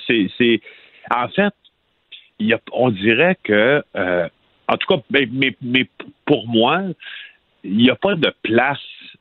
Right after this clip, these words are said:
à interprétation d'un règlement qui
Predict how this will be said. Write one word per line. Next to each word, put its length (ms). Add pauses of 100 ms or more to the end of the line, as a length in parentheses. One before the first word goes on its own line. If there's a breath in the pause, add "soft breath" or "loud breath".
à 120
interprétation 1300 (300)
d'un 400
règlement 720 (340)
qui 100